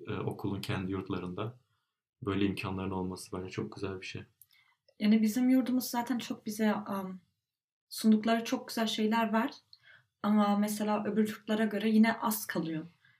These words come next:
Speaker 2: Daha çok, am,
Speaker 1: Hı.
Speaker 2: öbür yurtlarda mesela daha büyük spor alanları olur. Daha büyük odalar olur. Bizim odalar biraz küçük,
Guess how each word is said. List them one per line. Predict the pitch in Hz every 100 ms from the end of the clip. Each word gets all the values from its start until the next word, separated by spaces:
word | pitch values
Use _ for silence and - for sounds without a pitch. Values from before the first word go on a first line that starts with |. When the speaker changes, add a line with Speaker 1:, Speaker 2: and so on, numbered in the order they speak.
| _ _ -
Speaker 2:
Daha | 208 214
çok, | - 208 208 -
am, | 196 185 180 175 -
Speaker 1:
Hı. | 196
Speaker 2:
öbür | 220
yurtlarda | 220 220 220 214
mesela | 208 202 208 202
daha | 196 196
büyük | 202 190
spor | - - 190
alanları | 180 185 185 185 180
olur. | 165 160 156 - - - _ 190
Daha | 185
büyük | 180 196 -
odalar | 196 185 185
olur. | 180 165 170 175
Bizim | 180 185
odalar | 185 190 190 185 - _ _ _ _ _ _ _ _ _ -
biraz | 226 220 285 277 -
küçük, | - - - 359 -